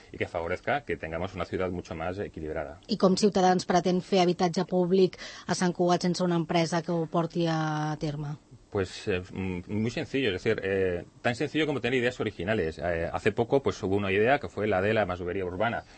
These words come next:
Speaker 1: Es una idea que ha costado relativamente poco, no es una idea nuestra, repito, pero es una idea original. Eh,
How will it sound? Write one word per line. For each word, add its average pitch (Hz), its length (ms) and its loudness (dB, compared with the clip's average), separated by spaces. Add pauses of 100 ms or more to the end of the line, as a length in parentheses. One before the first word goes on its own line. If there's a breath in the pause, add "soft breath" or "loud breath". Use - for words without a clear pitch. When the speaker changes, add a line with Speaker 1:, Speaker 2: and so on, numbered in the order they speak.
Speaker 1:
Es - 100 -10
una 101 120 0
idea 107 260 4
que 98 100 0
ha 92 60 0
costado 95 400 0
relativamente 92 640 -4
poco, 165 320 -4 (260 soft breath)
no 90 100 -4
es - 120 -10
una 87 100 -6
idea 90 160 -2
nuestra, 185 380 -6
repito, 104 340 -6
pero 95 140 -4
es - 60 -16
una 107 120 -4
idea 113 260 0
original. 92 460 -6 (420 loud breath)
Eh, 95 320 2